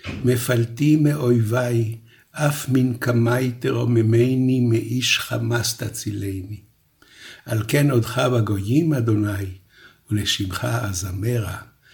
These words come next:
מגדיל ישועות מלכו, ועושה חסד למשיחו, לדוד ולזרעו עד עולם. דוד מסיים את שיר התהילה על הצלתו בהזכרת שמו ושם שושלת המלוכה שלו.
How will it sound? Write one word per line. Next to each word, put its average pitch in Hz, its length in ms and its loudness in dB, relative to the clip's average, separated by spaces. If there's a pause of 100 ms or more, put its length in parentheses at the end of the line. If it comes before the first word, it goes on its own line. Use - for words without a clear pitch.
(420)
מגדיל 143 640 6
ישועות 127 600 0
מלכו, 120 760 0 (320)
ועושה 117 440 0
חסד 113 500 -2
למשיחו, 104 840 -4 (400)
לדוד 101 720 -4
ולזרעו 104 1000 -2 (220)
עד 98 240 -10
עולם. - 320 -12 (1500)
דוד 190 320 0
מסיים 147 640 4
את 120 100 0
שיר 143 240 0
התהילה 120 480 2
על 127 120 -2
הצלתו 107 840 -2 (340)
בהזכרת 113 760 0
שמו 135 420 2
ושם 135 360 0
שושלת 123 760 -6
המלוכה 113 680 -2
שלו. - 500 -10